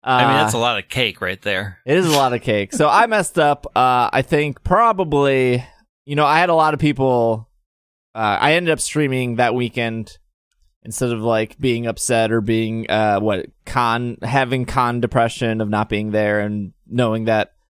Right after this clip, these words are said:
Speaker 2: I had this weekend booked. I was seeing a lot of friends, but I decided to stream, and I had a lot of people also say, a, a lot of adults, let me,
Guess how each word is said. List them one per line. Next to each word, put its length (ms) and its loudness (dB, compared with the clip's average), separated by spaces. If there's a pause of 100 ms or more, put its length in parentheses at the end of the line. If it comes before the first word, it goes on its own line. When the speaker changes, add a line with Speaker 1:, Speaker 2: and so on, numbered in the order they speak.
(260)
Speaker 2:
I 80 -12
had 260 -2
this 160 -2
weekend 320 -2
booked. 260 2
I 80 2
was 120 0
seeing 240 0
a 120 0
lot 220 2
of 80 -2
friends, 680 -4 (440)
but 120 0
I 100 4
decided 340 0
to 80 -2
stream, 260 0
and 100 -2
I 40 2
had 100 2
a 40 2
lot 140 2
of 60 -4
people 220 0
also 320 0
say, 340 0
a, 320 2
a 180 4
lot 200 4
of 100 -4
adults, 600 0
let 100 -2
me, 100 -2